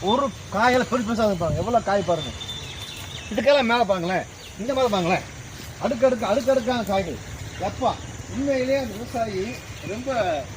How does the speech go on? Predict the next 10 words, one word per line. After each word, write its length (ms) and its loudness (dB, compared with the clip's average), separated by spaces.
கூட்டு 160 -4
வசதி. 300 -4
பாருங்க, 200 -2
எத்தனை 400 2
காய் 280 8
பாருங்க, 220 4
மரமே 360 12
தாங்காத 380 10
அளவு 180 8
காய்ங்க. 260 8